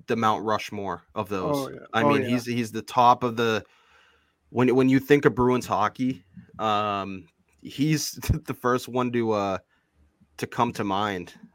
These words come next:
Speaker 1: Um, and, and as you were explaining, you know, you haven't teared up yet. Um, a quote that I immediately, immediately thought of when I heard the news, it was, uh, "Don't cry because it's over,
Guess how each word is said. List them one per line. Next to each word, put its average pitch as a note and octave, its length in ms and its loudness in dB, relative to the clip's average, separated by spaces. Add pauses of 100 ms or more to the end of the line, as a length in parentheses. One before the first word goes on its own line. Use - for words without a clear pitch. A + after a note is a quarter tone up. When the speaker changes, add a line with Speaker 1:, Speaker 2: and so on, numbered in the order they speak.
(120)
Speaker 1:
Um, F#2+ 580 -2 (760)
and, A2 200 2
and A2+ 360 0
as A#2+ 200 2
you C3 80 2
were C3 160 4
explaining, A#2+ 720 -4
you A2+ 80 -4
know, A2 160 -4
you A2 200 0
haven't A2 280 -4
teared A2+ 280 0
up A2+ 220 -2
yet. G2+ 280 -2 (360)
Um, F#2+ 560 -4 (1120)
a A2 60 -8
quote C3 440 0
that B2+ 100 2
I A2+ 140 4
immediately, A2+ 960 -2 (120)
immediately A#2+ 680 2
thought A2 340 2
of G#2+ 180 -4
when G#2+ 120 -6
I G2+ 120 0
heard G#2 220 -4
the G2 80 -4
news, G#2 320 -2
it G#2 100 2
was, F#2+ 240 -2
uh, G2 260 0 (640)
"Don't C#3 220 8
cry B2+ 320 10
because B2 340 0
it's A2 160 -6
over, A#2+ 460 0